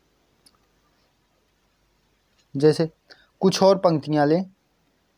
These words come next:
ये वाला कि, "तुम मुझ में प्रिय फिर परिचय क्या, चित्रित तू मैं हूँ रेखाक्रम, मधुर राग तू मैं स्वर संगम।" ये इनकी रहस्य भावना का प्रतीक है, ठीक है। ये उदाहरण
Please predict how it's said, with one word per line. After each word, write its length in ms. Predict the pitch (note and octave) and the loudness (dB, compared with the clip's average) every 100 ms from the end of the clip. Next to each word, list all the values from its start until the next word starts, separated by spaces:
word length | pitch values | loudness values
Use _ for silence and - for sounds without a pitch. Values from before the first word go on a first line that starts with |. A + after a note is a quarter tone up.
| _ _ _ _ _ _ _ - | _ _ _ _ _ _ _ -10
ये 280 | D#3 D#3+ D3 | 0 4 6
वाला 260 | C3 B2+ | 6 4
कि, 140 | C3 D#3 | 2 -4
"तुम 240 | - A3 | 0 2
मुझ 280 | A3+ F#3 C#3 | 4 2 2
में 200 | F3+ A#3+ | 4 4
प्रिय 340 | B3 F3+ F3+ | 2 0 0
फिर 200 | G3 G#3+ | 0 0
परिचय 520 | F#3+ E3 C#3+ C3+ A#3 A3 | 0 2 0 2 2 4
क्या, 240 | D#3+ C#3+ | 4 4
चित्रित 640 | D#3 - E3 _ C4+ D4 - | 2 -4 -8 _ 0 0 0
तू 160 | F#3 F3+ | 0 2
मैं 240 | E3+ F#3 | 4 2
हूँ 320 | G3 B2 A3+ | 2 2 2
रेखाक्रम, 680 | F3 A2+ - - G#2 - G2 - _ _ _ - | 4 2 0 -2 -2 -2 -6 -6 _ _ _ -4
मधुर 460 | D3+ F3 F3+ D4+ | 2 2 4 4
राग 400 | B3 D#3+ C#3 B2+ B2+ | 4 4 4 0 -6
तू 180 | D3 | -8
मैं 160 | D3 C3+ | -2 -2
स्वर 300 | C3 - D#3+ | -2 0 0
संगम।" 460 | B2 G2+ G2 G2 A2+ _ | -2 -8 -10 -12 -14 _
ये 180 | C3+ F#3+ | 0 2
इनकी 240 | A3 F#3+ A3 | 2 0 0
रहस्य 360 | D#3+ F3 - | 0 -2 -8
भावना 380 | C3 B2 B2 C3+ | -4 -2 0 0
का 160 | C3+ A3+ - - _ _ _ - | 2 0 0 -20 _ _ _ 0
प्रतीक 440 | D#3+ - A#2+ - | 0 0 -4 -6
है, 160 | F#2+ - _ _ | -16 -18 _ _
ठीक 180 | F#3+ G3 | -4 0
है। 140 | C#3+ D3 | 0 2
ये 120 | F#3 | 4
उदाहरण 500 | F3+ D3+ C#3 E3 | 4 2 0 0